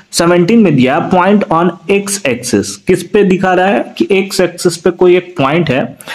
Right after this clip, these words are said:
Devise the line segment joining the point इतना and इतना in the ratio one is to two the point is, है ना? तो point हमें बताना है कि क्या होगा। देखो, कुछ इस तरीके से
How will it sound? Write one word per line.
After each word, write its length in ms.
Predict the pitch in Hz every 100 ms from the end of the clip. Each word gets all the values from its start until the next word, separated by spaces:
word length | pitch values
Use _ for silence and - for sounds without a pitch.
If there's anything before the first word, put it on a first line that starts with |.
| - _ 147
Devise 400 | 147 165 233 226
the 80 | 190
line 340 | 165 165 196 190
segment 460 | 180 131 143 160 160
joining 380 | 147 160 196 202
the 80 | 185 160
point 260 | 151 165 117
इतना 280 | 151 165 123 147 - _ _ _ _ _ _ _ -
and 240 | 165 202
इतना 380 | 202 170 160 127 139 - - 175
in 120 | 180
the 60 | 175 165
ratio 400 | 180 175 - 139 160 - - 127
one 260 | 151 196
is 200 | 185 170 170
to 80 | 165 160
two 100 | 147 165
the 80 | 160 160
point 340 | 160 156 170 170 -
is, 220 | 127 104 - -
है 60 | 151
ना? 80 | 165
तो 120 | 147
point 400 | - 147 165 165
हमें 200 | 156 156
बताना 320 | 143 131 131
है 100 | 170
कि 140 | 185 196
क्या 180 | 151
होगा। 280 | 107 98 90
देखो, 260 | 110 110 - - - - _
कुछ 260 | 160 151 -
इस 160 | 156 165
तरीके 340 | 147 143 156
से 180 | 165